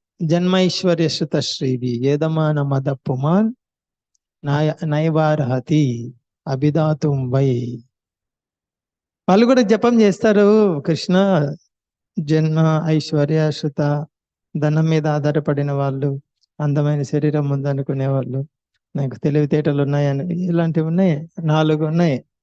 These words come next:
భౌతికంగా అందరూ కోరుకునేటివి. అలాంటివి వాటిని చూసుకొని మురిసిపోయే వాళ్ళు కూడా జపం చేస్తారు, నీ నామం పిలుస్తారు, కానీ దాంట్లో నాణ్యత ఉండదు.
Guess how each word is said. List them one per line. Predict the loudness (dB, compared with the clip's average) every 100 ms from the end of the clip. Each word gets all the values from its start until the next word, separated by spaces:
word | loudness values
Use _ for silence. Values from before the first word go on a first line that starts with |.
| -4
భౌతికంగా | 0 0 0 -2 0
అందరూ | 0 0 -2
కోరుకునేటివి. | 0 0 0 -4 -4 -4 -2 -2 -2 -8 _ _ _ _ _ _ _
అలాంటివి | -2 0 0 2 2 4 2 2 0 -4 -10 -12 _ _ _ -2
వాటిని | 0 2 0 0
చూసుకొని | -2 0 0 2
మురిసిపోయే | 2 2 0 -2 0 2 2
వాళ్ళు | 2 0 0 -2
కూడా | -2 0 0
జపం | -2 -6 -2 0 0 0
చేస్తారు, | -2 0 0 2
నీ | 0
నామం | 0 0 2 2
పిలుస్తారు, | 0 0 -2 -2 0 0 2 4 4 2 -4 _ _ _ _ _ _ _ _ _ _ _ _ _ _ _ _ _ _ _ _ _ _ _ -4
కానీ | -2 0 0
దాంట్లో | 0 -2 -2
నాణ్యత | -2 0 0 0 0
ఉండదు. | -2 0 0 0 0 -2 -6